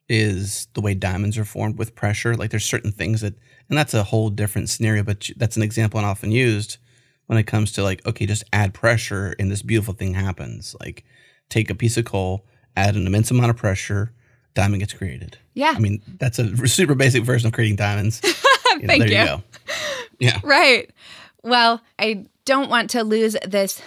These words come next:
Speaker 2: um, with our audience in terms of differentiating, like, fear, 'cause not all stress is bad stress. Like, exercise
Speaker 1: Right.
Speaker 2: is still, you know,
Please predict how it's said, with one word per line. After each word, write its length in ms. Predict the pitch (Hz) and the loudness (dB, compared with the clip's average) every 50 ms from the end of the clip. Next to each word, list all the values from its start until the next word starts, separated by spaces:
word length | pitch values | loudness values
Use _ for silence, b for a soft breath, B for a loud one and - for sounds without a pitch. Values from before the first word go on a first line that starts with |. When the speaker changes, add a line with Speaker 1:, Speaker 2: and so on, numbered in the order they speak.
| B B B - | B B B -2
Speaker 2:
um, 180 | - 214 202 202 | 0 0 0 0
with 160 | 196 196 - | -2 -2 2
our 160 | 202 180 - | 2 2 2
audience 340 | - 240 254 233 208 214 - | 2 0 0 0 -2 -2 -2
in 100 | 190 190 | -4 -4
terms 260 | 196 - 202 190 190 | -4 -4 -4 -4 -4
of 160 | 196 185 180 - | -4 -4 -4 -4
differentiating, 800 | 196 190 - - 190 185 190 - - 180 175 170 165 160 - - _ _ - | -6 -6 -4 -4 -4 -4 -4 -4 -6 -6 -6 -6 -6 -8 -8 -12 _ _ -6
like, 220 | 190 175 165 - | -4 -4 -4 -4
fear, 680 | - - - - 240 247 233 190 170 160 160 170 185 - b b b b | -8 -16 -8 -4 0 2 2 4 2 2 0 -2 -6 -8 b b b b
'cause 160 | b 277 233 | b 0 2
not 180 | 233 269 294 339 | 4 4 4 4
all 140 | 440 359 349 | 4 2 2
stress 340 | - - 220 208 220 - - | 2 0 0 0 0 0 -2
is 200 | 196 185 175 156 - _ _ - | -4 -4 -6 -8 -14 _ _ 0
bad 300 | 175 190 226 233 185 - | 2 4 4 2 0 -2
stress. 400 | - - - - 175 - - 196 | -6 -8 -8 -8 -10 -6 -4 -2
Like, 180 | 185 175 - - - | -2 -2 -4 -4 -2
exercise 580 | 202 254 - - - 277 294 - 226 202 190 | -2 -2 -2 -4 -6 -6 -4 0 2 2 2
Speaker 1:
Right. 100 | 185 185 | 2 0
Speaker 2:
is 120 | 185 180 - | -2 -6 -8
still, 600 | - - - 214 220 220 190 160 160 170 180 b b b b b b b | -10 -6 -2 0 2 2 2 2 0 -2 -6 b b b b b b b
you 100 | - 196 | -4 0
know, 340 | 185 175 165 165 165 165 | 0 2 2 2 2 0